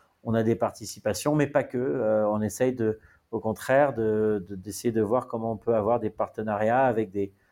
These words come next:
avec, euh, un certain nombre de gens, des groupes, des retailers. Euh, euh, et donc, euh, donc voilà, donc on est, euh, on est très actifs, très passionnés.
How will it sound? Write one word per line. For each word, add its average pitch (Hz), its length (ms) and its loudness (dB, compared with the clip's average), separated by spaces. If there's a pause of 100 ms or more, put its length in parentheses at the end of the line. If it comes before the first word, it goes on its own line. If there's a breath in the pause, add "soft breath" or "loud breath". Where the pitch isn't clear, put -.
(400)
avec, 123 480 2
euh, 113 160 4
un 110 60 2
certain 113 280 -2
nombre 113 160 -4
de 107 120 2
gens, 113 320 2
des 113 160 2
groupes, 117 380 2
des 117 120 4
retailers. 113 760 4
Euh, 113 320 2 (680 soft breath)
euh, 113 800 4
et 120 100 2
donc, 143 320 0
euh, 120 300 6
donc 143 140 4
voilà, 147 200 6
donc 147 200 -2
on 131 120 0
est, 131 160 4
euh, 120 360 4
on 123 100 0
est 117 120 0
très 156 260 2
actifs, 143 540 0
très - 200 -2
passionnés. 131 720 2